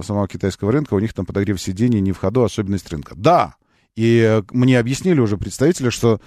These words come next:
э, поскольку это тачка для, э, других рынков, не нашего, можно всё тёплое сделать, но это будет допами идти.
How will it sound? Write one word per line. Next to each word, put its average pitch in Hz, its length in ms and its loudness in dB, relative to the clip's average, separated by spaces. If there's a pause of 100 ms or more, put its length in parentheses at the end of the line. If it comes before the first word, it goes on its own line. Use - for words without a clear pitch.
(300)
э, 98 380 2
поскольку 127 460 0
это 113 360 0 (140)
тачка 117 400 0
для, 98 500 2 (460)
э, 95 180 -8
других 110 400 -2
рынков, 107 320 0
не 107 120 0
нашего, 80 540 -2 (280)
можно 151 420 2
всё 123 200 0
тёплое 110 380 -2
сделать, 80 380 -8
но 113 160 0
это 175 140 -2
будет 127 280 -4
допами 87 640 -4
идти. 90 380 -20